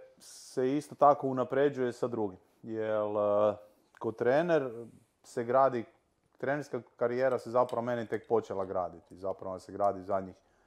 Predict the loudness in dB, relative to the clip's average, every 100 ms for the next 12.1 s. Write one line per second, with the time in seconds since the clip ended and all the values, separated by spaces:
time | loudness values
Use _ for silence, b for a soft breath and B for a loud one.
0 | b b b _ 4 6 2 0 -2 -4
1 | -6 -6 -6 -4 -4 -2 -2 B B B
2 | B B -4 -4 -2 -4 -2 -2 4 4
3 | 4 0 0 0 -2 2 2 2 0 0
4 | 0 -4 4 4 4 0 -4 -4 -2 -2
5 | -4 -6 -2 0 0 -4 -2 -2 -4 -20
6 | -8 -4 -4 -4 -10 -10 -4 -2 -2 -2
7 | -2 -2 -4 -4 -4 -6 -4 -2 -2 -2
8 | -6 -6 -6 -10 -6 -4 -4 -6 -8 -6
9 | -4 -4 -6 _ _ _ _ _ _ _
10 | _ 4 4 4 2 0 0 0 -2 2
11 | 4 4 4 6 6 6 4 4 4 6
12 | 6